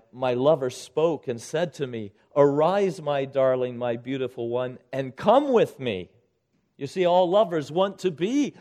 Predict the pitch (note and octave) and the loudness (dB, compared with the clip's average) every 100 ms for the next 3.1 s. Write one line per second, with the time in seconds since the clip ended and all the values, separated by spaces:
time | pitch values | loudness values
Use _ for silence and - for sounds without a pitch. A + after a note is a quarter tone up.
0 | - _ D#3+ E3 E3+ D3+ D3 C#3 B2 C3+ | -20 _ 2 2 2 2 2 2 -2 0
1 | D#3 E3+ G3 G3 - _ _ _ F3+ F#3+ | 0 2 2 0 -2 _ _ _ 4 4
2 | F#3+ F#3 D3+ G3+ C#4+ B3+ G#3+ - D3+ A#2 | 4 -2 2 4 4 4 2 2 -2 -2
3 | G2+ | -6